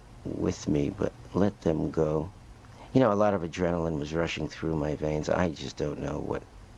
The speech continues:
what, why I was saying these things. And with some negotiations, they freed every one of them, but they took their name so that they could interrogate them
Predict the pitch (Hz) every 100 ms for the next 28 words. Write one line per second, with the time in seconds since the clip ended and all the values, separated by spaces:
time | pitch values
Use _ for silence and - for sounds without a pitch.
0 | - - 85 85 85 90 87 85 82 80
1 | 80 80 80 80 76 78 - - - -
2 | - - - - - - - 90 92 92
3 | 92 - - - - - 90 - 98 98
4 | 95 92 87 - 85 80 - 85 82 -
5 | - 82 80 - - 98 101 101 87 -
6 | - - - 90 90 92 87 98 98 82
7 | 78 78 82 - 80 - 82 - 82 80
8 | 82 80 78 80 - 80 76 - 76 -
9 | 78 - 80 80 80 76 76 76